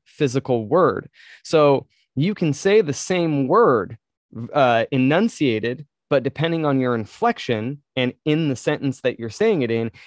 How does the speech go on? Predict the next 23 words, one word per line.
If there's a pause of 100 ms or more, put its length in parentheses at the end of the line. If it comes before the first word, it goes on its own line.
it
can
mean
completely
different. (400)
Uh,
when
we
were
growing
up
in
church,
there
was
a
guy
that
was
a
missionary
to
China,